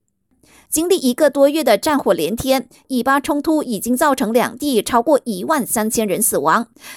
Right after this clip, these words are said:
在卡达尔、埃及和美国的联合调停下，以色列和哈马斯终于第一次达成协议，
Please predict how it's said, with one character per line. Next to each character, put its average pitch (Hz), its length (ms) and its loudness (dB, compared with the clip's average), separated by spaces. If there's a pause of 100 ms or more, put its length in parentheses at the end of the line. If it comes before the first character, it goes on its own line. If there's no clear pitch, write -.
(120)
在 370 220 2
卡 - 160 0
达 233 100 2
尔、 233 200 4
埃 262 220 0
及 240 200 -4
和 247 160 2
美 254 160 2
国 214 160 2
的 220 100 4
联 196 220 -2
合 208 180 0
调 185 180 0
停 190 220 -4
下， 247 380 2
以 240 120 -2
色 285 140 0
列 330 160 -4
和 247 180 0
哈 262 200 0
马 202 100 0
斯 240 320 2
终 339 320 -2
于 220 160 -2
第 311 240 -4
一 254 240 -6
次 269 240 -2
达 170 220 0
成 170 180 -4
协 190 140 -2
议， 247 340 -2